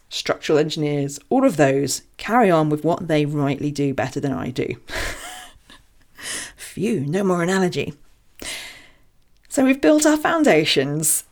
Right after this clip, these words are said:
and then what I want to do from there, using those foundations, is I want you to create a podcast brief. This might feel like an unnecessary step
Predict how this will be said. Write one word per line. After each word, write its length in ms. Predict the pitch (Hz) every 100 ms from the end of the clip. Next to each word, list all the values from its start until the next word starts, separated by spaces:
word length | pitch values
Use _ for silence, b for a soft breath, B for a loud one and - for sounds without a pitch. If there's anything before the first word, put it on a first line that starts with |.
| -
and 220 | 214 226
then 240 | 247 247
what 160 | 262 -
I 60 | 262
want 220 | 262 254
to 60 |
do 160 | 247 247
from 200 | 254 240
there, 400 | 175 - 143 143 - _ _ _ - 185
using 560 | 175 240 302 294 208
those 240 | 175 151 -
foundations, 720 | 147 143 147 139 - 139 -
is 120 | 170
I 40 |
want 160 | 180 208
you 100 | 214
to 160 | 214 -
create 580 | - 196 190 170 -
a 60 | 185
podcast 800 | - - 156 - 151 151 - 170
brief. 500 | 156 139 - - - _ _ - b b b b b b b -
This 160 | 302 330
might 220 | 349 349
feel 240 | 330 330
like 180 | 262 240
an 160 | 214 214
unnecessary 840 | 208 208 208 208 - 226 220 208
step 560 | 202 - 220 240 - -